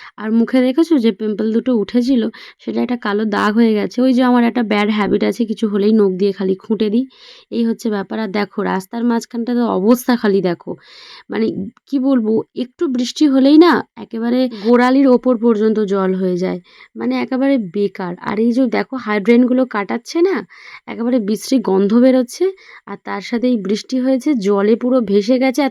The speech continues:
তার ওপর তো এসে জুটেছে মানে লরিগুলো। লরি যাওয়ার কোনো সময় গমায় কিচ্ছু নেই, যখন তখন বেরিয়ে যায়, তারপর কেটে দেয়, পুরো কারেন্টের বারোটা বাজিয়ে দেয়। আর এর, এই সবের মধ্যে দিয়ে বাচ্চারা স্কুল কলেজে যেতে দেরি হয়ে যায়। প্রতিদিন একই রুটিন চলতেই থাকে,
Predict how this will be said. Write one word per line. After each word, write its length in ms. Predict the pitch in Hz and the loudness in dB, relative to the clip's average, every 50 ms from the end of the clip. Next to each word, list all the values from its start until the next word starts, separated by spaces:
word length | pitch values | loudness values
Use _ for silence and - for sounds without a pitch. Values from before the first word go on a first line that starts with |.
| - _ | -4 _
তার 240 | - 202 175 190 233 | -14 -8 -4 -2 0
ওপর 280 | 269 262 - 302 339 285 | 0 0 2 2 2 2
তো 120 | - 349 | 2 2
এসে 260 | 302 277 240 - 269 | 0 0 0 0 -2
জুটেছে 540 | 226 202 226 190 214 202 185 - 302 359 415 415 - - - - - - _ - | 0 0 -2 0 0 -2 0 0 2 2 2 0 -2 -10 -20 -20 -20 -20 _ -8
মানে 260 | 247 262 285 302 294 | -6 -4 -2 0 2
লরিগুলো। 600 | 254 220 202 202 202 202 202 208 208 180 170 180 170 175 175 175 - - - - - - | 2 4 4 4 4 4 4 4 4 2 0 0 -2 -2 -4 -8 -12 -18 -20 -20 -16 -12
লরি 220 | 220 226 240 247 262 | -8 -6 -4 -2 0
যাওয়ার 340 | 233 240 220 214 226 233 240 | 0 0 0 2 0 0 0
কোনো 260 | 247 262 262 269 262 | 0 0 0 0 0
সময় 520 | 240 - - 220 214 214 220 233 247 247 | -2 -4 -2 0 2 2 4 4 2 2
গমায় 280 | 247 254 269 269 269 254 | 2 2 4 4 2 2
কিচ্ছু 440 | - - 254 240 - - - 302 294 | 0 -2 -4 -4 -4 -6 -4 0 0
নেই, 200 | 277 277 294 262 | 2 2 2 2
যখন 400 | 233 214 196 - - 233 240 233 | 2 0 -2 -2 -2 -2 -2 -2
তখন 300 | 247 240 - 262 262 240 | -2 -4 -2 -2 0 0
বেরিয়ে 320 | 233 226 220 226 226 233 | 0 0 0 2 2 2
যায়, 160 | 233 254 269 | 2 0 -2
তারপর 460 | 262 - 214 196 190 - - 226 240 | -4 -6 -8 -8 -8 -6 -6 -6 -6
কেটে 280 | 240 - 226 196 220 220 | -6 -6 -6 -4 -4 -2
দেয়, 180 | 220 233 240 233 | 0 0 -2 -2
পুরো 240 | - 220 220 240 | -2 -2 -4 -4
কারেন্টের 480 | 233 - 202 190 196 202 214 196 233 233 | -4 -4 -6 -4 -4 -4 -2 0 0 0
বারোটা 360 | 220 208 196 202 190 220 220 | 0 0 -2 -2 -2 -2 -2
বাজিয়ে 380 | 214 214 196 185 180 214 220 208 | -2 -2 -2 0 0 2 2 2
দেয়। 180 | 233 269 349 - _ - - - - - - | 2 0 0 -2 _ -10 -20 -20 -20 -16 -12
আর 160 | 202 190 190 | -10 -8 -6
এর, 280 | - - 226 240 254 - - - | -2 0 2 2 2 0 -2 -4
এই 180 | - 240 277 | -2 -2 -2
সবের 320 | 269 - 302 285 285 269 254 | 0 0 0 0 2 2 2
মধ্যে 320 | 254 233 220 208 226 226 | 2 2 2 2 2 2
দিয়ে 240 | 202 233 277 381 415 415 - - - - - - 196 | 2 2 2 2 2 0 -6 -16 -20 -20 -18 -14 -6
বাচ্চারা 480 | 202 - 196 196 - - 240 226 233 | -4 -2 -2 -2 -2 -2 -2 -2 -2
স্কুল 340 | 233 - - 220 220 226 220 | -4 -6 -8 -6 -6 -4 -4
কলেজে 440 | 214 208 202 196 208 196 208 226 220 | -4 -2 -2 0 0 0 0 0 2
যেতে 220 | 214 220 196 226 | 2 2 2 2
দেরি 240 | 208 214 202 214 220 | 2 2 2 2 2
হয়ে 180 | 220 226 226 220 | 0 0 0 0
যায়। 120 | 240 247 | 0 0
প্রতিদিন 640 | 240 - 254 262 247 349 349 269 233 269 285 285 | 0 -2 -4 -2 0 0 0 2 2 2 2 2
একই 320 | 269 226 208 208 - 247 254 | 2 0 -2 -2 -4 -4 -4
রুটিন 300 | 247 233 - 247 254 254 | -4 -2 -2 -2 -2 0
চলতেই 420 | 240 233 208 190 180 214 226 254 | 0 0 -2 -2 -2 -2 -4 -2
থাকে, 340 | 254 269 240 233 240 262 359 | -2 -2 -4 -4 -6 -8 -10